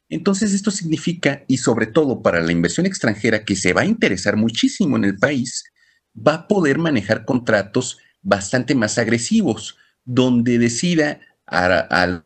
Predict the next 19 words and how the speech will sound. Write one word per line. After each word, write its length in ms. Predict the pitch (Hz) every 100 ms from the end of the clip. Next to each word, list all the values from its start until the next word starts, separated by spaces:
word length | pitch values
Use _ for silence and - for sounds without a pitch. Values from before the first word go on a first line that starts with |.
| _
riesgo 260 | 233 - -
que 80 | 101
él 120 | 117
tiene 220 | 135 117
a 40 | 90
meter 340 | 82 120 117
tu 140 | 131
dinero 300 | 110 101 101
en 100 | 95
tu 120 | 90 -
país, 540 | - 85 107 143 -
en 140 | 80
tu 100 | -
empresa, 680 | 76 - 117 131 - 104 92 -
en 140 | 85
tu 80 | 80
negocio 360 | 78 107 123
en 80 | 135
México, 520 | 151 - 120 120 127